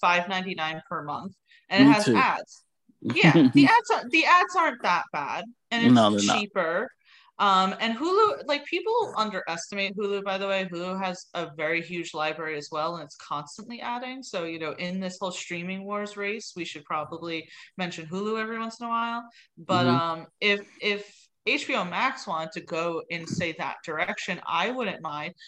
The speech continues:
Speaker 1: I know your feelings towards it, Juwan, where it's like, it's now basically cable at this point, but you gotta remember that everyone has to make money, and it's like, what are you gonna sacrifice, right? Would you rather pay them more money and have no ads, or, you know, in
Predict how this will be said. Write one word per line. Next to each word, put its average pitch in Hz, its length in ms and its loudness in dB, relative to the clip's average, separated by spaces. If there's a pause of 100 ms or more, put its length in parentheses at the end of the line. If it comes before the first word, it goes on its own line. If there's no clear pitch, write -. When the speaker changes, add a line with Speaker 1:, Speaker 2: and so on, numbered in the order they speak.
(160)
Speaker 1:
I 233 160 2
know 247 240 -4
your 262 240 -2
feelings 190 480 -6
towards 196 260 -6
it, 190 100 -8
Juwan, 185 380 0
where 170 120 -2
it's 160 160 -6
like, 165 220 -4
it's 175 260 -6
now 156 480 -4
basically 165 480 -8
cable 160 460 -6
at 175 80 -10
this 175 160 -12
point, 185 360 -4 (360)
but 208 100 4
you 220 140 0
gotta 208 260 4
remember 190 320 -2
that 175 200 -4 (140)
everyone 175 800 -2
has 165 360 -6
to 180 60 -12
make 160 240 -8
money, 165 400 -6
and 180 140 -2
it's 180 180 -2
like, 170 220 -2
what 185 320 0
are 196 60 -4
you 196 120 -4
gonna 175 220 -6
sacrifice, - 800 -8
right? 160 240 0 (300)
Would 180 160 -4
you 185 80 -6
rather 175 360 0
pay 170 280 -2
them 165 180 -10
more 156 160 -6
money 208 500 -2
and 185 120 -4
have 175 200 -2
no 170 220 -4
ads, 165 460 -2 (260)
or, 180 520 2
you 185 140 -6
know, 160 200 -2
in 175 320 -4